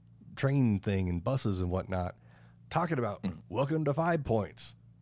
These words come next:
Speaker 1: Here's why it's called Five Points," and history of it. But then white people moved in and they called it River North.
Speaker 2: Okay.
Speaker 1: But nobody calls it River North. Francis,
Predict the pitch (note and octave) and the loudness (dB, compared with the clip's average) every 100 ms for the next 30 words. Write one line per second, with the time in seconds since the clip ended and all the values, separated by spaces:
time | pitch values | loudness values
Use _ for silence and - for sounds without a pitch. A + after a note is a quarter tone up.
0 | - - - - A#2+ A#2+ C#3 C3+ - C3+ | -20 -20 -12 -6 -4 -2 -2 -2 -2 -2
1 | B2+ D3+ D3+ C#3+ A2+ F#2 - - E2+ E2+ | 0 0 0 0 -4 -4 -6 -12 -14 -14
2 | - - - - - - C#3 C#3+ G2+ F#2+ | -18 -20 -20 -20 -20 -4 0 0 0 -4
3 | E2 D#2+ - - - - - - - - | -6 -8 -12 -18 -20 -20 -20 -20 -20 -20
4 | - - F#2 G2+ G2 A#2 - G#2 G2 F#2+ | -12 -6 0 2 2 2 0 0 2 2
5 | F2 F#2+ F#2+ F#2 E2+ E2 F2 G#2 - A2+ | 2 2 2 2 0 -2 -4 -4 -2 0
6 | G2+ - - - - - - - - - | 2 0 -6 -20 -20 -20 -20 -20 -20 -10
7 | F#2+ D3 F#3+ G3 E3+ A#2 - - - - | 0 4 6 8 6 2 -2 -8 -10 -16
8 | - - - - - - - - - - | -20 -20 -20 -20 -20 -20 -20 -20 -20 -20
9 | - - - - - - F#2+ - C#3+ A#2+ | -20 -20 -20 -20 -20 -6 -2 4 4 4
10 | - - - - - - - - - G#2 | -2 -16 -20 -20 -20 -20 -20 -20 -10 2
11 | A2 D3 E3+ F#3+ F#3 A#2 F2+ G2 F#2+ E2+ | 4 4 2 4 4 4 0 0 0 0
12 | E2+ A#2 D3 - - - - - - - | 2 2 2 -4 -18 -20 -20 -20 -20 -20
13 | - - - B2 C#3+ C#3+ D#3 - - - | -20 -16 0 4 4 4 2 2 -6 -12